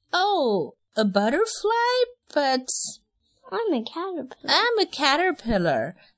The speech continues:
Speaker 1: How can I have a butterfly mother? You must be kidding. I'm going to look for my mother as soon as the rain stops."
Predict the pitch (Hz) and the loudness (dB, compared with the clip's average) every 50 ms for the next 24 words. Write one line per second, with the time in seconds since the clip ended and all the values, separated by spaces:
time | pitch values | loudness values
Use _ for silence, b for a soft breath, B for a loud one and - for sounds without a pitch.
0 | _ - 330 392 427 415 - 330 262 233 233 240 226 226 220 190 180 180 180 185 | _ -2 -2 -2 -2 -2 -2 0 0 2 0 0 0 0 0 2 2 0 0 0
1 | - 240 320 427 480 494 480 - - - 302 277 262 226 208 202 190 180 170 160 | 0 0 2 2 0 0 0 0 0 0 0 2 2 2 2 2 2 2 0 0
2 | 156 - 143 107 233 285 B B B B B B _ 269 262 311 370 403 466 480 | 0 -2 -2 -4 -4 -8 B B B B B B _ -2 -2 0 0 0 0 0
3 | 453 - - - 294 311 330 - - - - 190 139 92 - 82 92 110 127 175 | 0 -2 -2 0 0 -2 -2 -2 -8 -4 -2 -2 -2 -2 -4 -8 -10 -8 -10 -10
4 | 170 170 - _ _ _ _ _ b b b b b b b _ - 170 156 139 | -10 -10 -14 _ _ _ _ _ b b b b b b b _ -4 -4 -4 -4
5 | 147 - 175 180 190 190 190 196 196 - - 185 156 139 135 143 156 175 208 240 | -6 -4 -2 -2 0 0 0 2 0 0 0 0 -4 -4 -4 -2 0 0 0 -2
6 | - - - - 330 339 359 359 370 370 359 b b b b b _ - 294 311 | -4 -10 -8 -4 -2 0 0 0 -2 -2 -6 b b b b b _ -4 -2 0
7 | 330 349 339 294 226 170 139 127 139 143 156 165 B B B B B _ - 151 | 0 0 0 0 0 0 0 0 -2 -2 -2 -4 B B B B B _ -8 -6
8 | 147 143 - - - - 220 254 320 359 381 359 339 330 - - - 302 294 226 | -4 -2 -2 -2 0 0 0 0 0 -2 -4 -6 -4 -4 -4 0 0 0 0 2
9 | 170 139 131 127 131 147 170 - - - - - - 480 - _ - - - - | 0 0 0 -2 -4 -4 -4 -4 -4 -2 -2 -4 -4 -6 -10 _ -6 -4 -4 -2
10 | - | -4